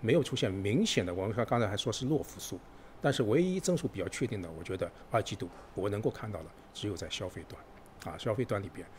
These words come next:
另外的话，我觉得这里的消费端是一个大的消费，其实它包括了部分的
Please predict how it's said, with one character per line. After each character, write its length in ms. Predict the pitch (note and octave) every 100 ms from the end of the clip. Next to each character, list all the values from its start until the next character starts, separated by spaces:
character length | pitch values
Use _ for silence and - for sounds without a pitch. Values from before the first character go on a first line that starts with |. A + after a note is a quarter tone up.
| -
另 120 | - G#3+
外 140 | A3
的 80 | D3+
话， 160 | -
我 100 | G#2
觉 140 | F2+ C#3
得 100 | D#3+
这 120 | -
里 100 | D#3
的 80 | F#2+
消 180 | - B2
费 140 | A#2+
端 160 | G2+ G2
是 140 | -
一 40 |
个 80 | G2
大 200 | G2 D#3+
的 80 | F#2
消 160 | - E2+
费， 180 | - F#2 - - -
其 140 | C#3
实 60 | C3+
它 100 | C#3+
包 180 | F3
括 160 | D#3 -
了 60 | G#2
部 180 | D3
分 180 | B2+ B2+
的 120 | G#2